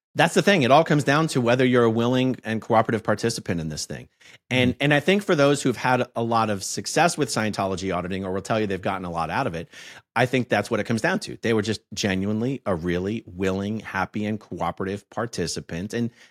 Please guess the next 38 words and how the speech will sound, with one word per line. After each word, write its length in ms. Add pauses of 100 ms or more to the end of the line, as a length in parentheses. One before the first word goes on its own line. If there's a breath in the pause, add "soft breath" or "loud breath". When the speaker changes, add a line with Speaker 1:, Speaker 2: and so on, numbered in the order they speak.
(120 soft breath)
Speaker 1:
just 180
about 220
anything 340
can 140
make 220
you 80
feel 240
good, 260
especially 360
if 60
you're 100
paying 240
hundreds 280
of 80
dollars 380
for 100
the 60
privilege. 420
You, 140
you, 160 (320)
you 120
wanna 300
make 240
it 100
feel 260
good. 340 (420 loud breath)
Speaker 2:
Mm-hmm. 320
Speaker 1:
Um, 340 (460)
I 140
was 160
just 180
never 460 (280)
a 80
particularly 800 (340)
willing 300
and 100
cooperative 460
participant. 720